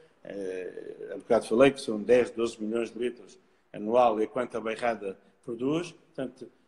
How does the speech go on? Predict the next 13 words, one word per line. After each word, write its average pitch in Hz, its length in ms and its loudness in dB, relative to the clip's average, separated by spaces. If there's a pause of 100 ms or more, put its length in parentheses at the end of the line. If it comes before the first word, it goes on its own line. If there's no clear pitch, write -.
(140)
eh, 120 480 -2
ao 120 80 0
pé 139 160 4
de 135 80 -2
outras 139 280 -2
regiões, 143 520 -2 (260)
é 131 140 0
quase, 131 600 0 (360)
eh, 123 600 -6 (420)
uma 120 580 0
gota 131 380 8
no 131 140 4
oceano. 104 500 -2